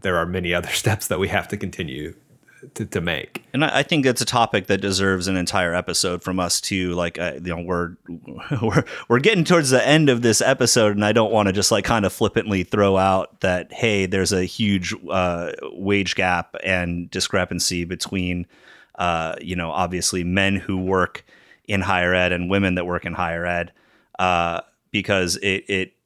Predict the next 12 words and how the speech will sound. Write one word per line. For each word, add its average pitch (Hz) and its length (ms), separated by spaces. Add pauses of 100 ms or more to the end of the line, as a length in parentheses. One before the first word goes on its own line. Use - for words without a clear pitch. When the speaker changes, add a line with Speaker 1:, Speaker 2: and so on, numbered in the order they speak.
(480)
Speaker 2:
it's 104 160
a 104 80
weighty 104 520
issue, 90 580 (160)
uh, 85 280
everywhere. 90 540
And 95 200
specifically, 98 920
I 87 100
think, 90 360 (180)
you 90 140
know, 82 400